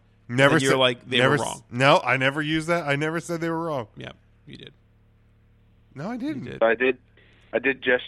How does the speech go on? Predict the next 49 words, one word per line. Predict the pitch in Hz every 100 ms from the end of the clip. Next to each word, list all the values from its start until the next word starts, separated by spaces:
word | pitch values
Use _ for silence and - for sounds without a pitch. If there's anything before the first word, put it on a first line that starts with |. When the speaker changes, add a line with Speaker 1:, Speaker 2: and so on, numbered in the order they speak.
| -
Speaker 3:
change | 123 120 110 -
the |
color, | - 117 110 104 95
and | 95
it's | 98 110
bothering | 110 110 113 123 123 113
me, | 107 117 151 - _ _ _ 98
but |
I'm | 104
gonna | 107 98 98
leave | 98
it | 95 90
'cause | 98
it's | 87
gonna | - 104
bother | 90 107 95 92
Ryan | 87 90 90 90 90
more | 90 87 90 -
Speaker 1:
<laughs> |
Speaker 3:
when | 90 90
he | 90 -
sees | 98 -
it. | 90 -
Speaker 1:
He's | 160 147
either | 170 165
gonna | 175
change | 165 160 156 156
it | 131
back | 143 147 131
or | 143
just | 135 147 120
leave | 117 135 147 127
the | 143
group | - 254 226
again. | 262 -
Speaker 2:
I've | 185 180
done | 180 160
that. | 113 107 - 147 147 -
Speaker 3:
<laughs> | - 831 880 880 855 784 698 - - 262 165
Speaker 2:
You |
guys | 143 160 -
Speaker 1:
Which | 247 208
is, |
Speaker 2:
changed | 185 180 165
the | 180
Speaker 1:
which | 240
Speaker 2:
group. | 247
Speaker 1:
is | 196
bad. | - 247 294 190 160 156